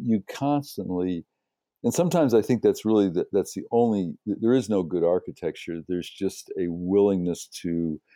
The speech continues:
refactor your code. And there is a, i-, i-, if you rely on test specs, if you say, "Look, what I'm really gonna do is," I'm not, I'm not, like, a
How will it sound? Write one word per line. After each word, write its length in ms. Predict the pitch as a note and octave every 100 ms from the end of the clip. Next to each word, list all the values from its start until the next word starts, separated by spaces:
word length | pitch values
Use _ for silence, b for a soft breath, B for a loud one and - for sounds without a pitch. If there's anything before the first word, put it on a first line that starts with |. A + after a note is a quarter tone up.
| b b b _ -
refactor 680 | F#2+ G2 - F#2+ F2 - D#2+
your 160 | D2+
code. 580 | - - F2 D2+ D2+ D2 _ _ -
And 580 | E2 D#2+ D#2+ D#2 D#2 D2+ _ _ -
there 320 | F2 F2 E2
is 300 | E2 D#2 -
a, 460 | E2 D#2+ D#2 D#2 - _ _ -
i-, 40 | -
i-, 120 | - - - -
if 240 | G#2 F2+ G2+
you 120 | F#2
rely 400 | F2 F2 F#2 G#2+
on 160 | G#2 G2+
test 260 | G2+ F2
specs, 420 | - - - -
if 140 | - -
you 80 | E2+
say, 220 | - D#2
"Look, 280 | E2 E2 -
what 100 | D#2+
I'm 80 |
really 200 | E2 G#2
gonna 160 | G#2 F#2
do 400 | D#2 E2+ E2 E2
is," 420 | - D#2+ D2+ - _ b b b b -
I'm 80 | A#2
not, 160 | B2 -
I'm 80 | A#2+
not, 120 | A#2+
like, 140 | G#2+
a 120 | D#2